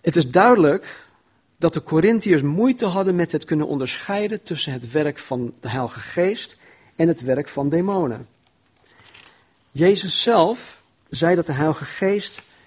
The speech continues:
van Jezus zal getuigen. Ook in Johannes. In Johannes vijftien zesentwintig zegt Jezus, "De geest van de waarheid, die van de Vader uitgaat,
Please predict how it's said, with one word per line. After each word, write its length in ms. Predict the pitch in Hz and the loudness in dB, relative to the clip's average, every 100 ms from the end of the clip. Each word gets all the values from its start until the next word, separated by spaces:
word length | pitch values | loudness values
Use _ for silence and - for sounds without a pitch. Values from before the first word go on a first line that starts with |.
| _ | _
van 340 | - 170 151 | -6 -2 0
Jezus 600 | 143 185 214 151 135 - - | 2 2 2 0 -4 -6 -10
zal 420 | 117 131 123 117 - | -8 -4 -4 -6 -12
getuigen. 680 | - 123 120 113 107 110 - _ _ _ _ _ _ | -14 -10 -8 -8 -10 -16 -20 _ _ _ _ _ _
Ook 200 | 160 170 | -8 -4
in 80 | 143 | -4
Johannes. 600 | 120 113 110 117 - - _ _ - - - - | -6 -8 -12 -14 -18 -20 _ _ -20 -20 -12 0
In 100 | 175 | 4
Johannes 280 | 175 190 | 6 4
vijftien 380 | - 226 226 196 | 4 2 2 0
zesentwintig 600 | 175 180 170 - 220 185 | 0 -2 -4 -4 -4 -2
zegt 220 | - 180 | -4 -2
Jezus, 420 | - 165 156 151 - - - | 0 2 2 0 -6 -16 -8
"De 80 | 151 | -8
geest 480 | - - 247 269 - | -4 0 2 0 -4
van 240 | - 196 | -2 2
de 120 | 180 | 2
waarheid, 760 | 165 185 196 156 117 110 - - _ _ _ _ _ _ _ _ - | 2 2 2 0 -4 -8 -14 -20 _ _ _ _ _ _ _ _ 0
die 180 | 160 | 2
van 140 | 160 156 | 4 2
de 80 | 147 | 2
Vader 500 | - 190 208 196 - | 0 -2 0 -4 -4
uitgaat, 720 | 190 196 - 123 123 - | -2 -2 -4 -10 -10 -16